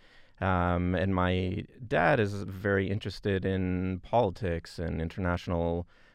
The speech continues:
politics and, uh, news and history and, um, political science. And so I think those things have always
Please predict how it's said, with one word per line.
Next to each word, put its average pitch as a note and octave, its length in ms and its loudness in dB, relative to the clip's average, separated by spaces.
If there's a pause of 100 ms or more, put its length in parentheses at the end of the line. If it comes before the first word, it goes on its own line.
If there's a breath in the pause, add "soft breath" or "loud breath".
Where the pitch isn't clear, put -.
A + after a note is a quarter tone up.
(140 soft breath)
politics F#2 800 -2
and, E2+ 580 -2 (560 soft breath)
uh, E2+ 600 0
news A#2+ 380 4
and F2 120 -2
history G2+ 720 0
and, E2+ 380 -2 (180)
um, E2+ 460 -4
political G#2+ 360 -4
science. G#2+ 420 2
And F2+ 140 -4
so F#2 320 2
I G2+ 100 0
think C#3+ 260 -2
those A2 220 0
things G#2+ 220 -2
have F#2 140 -2
always F#2 540 0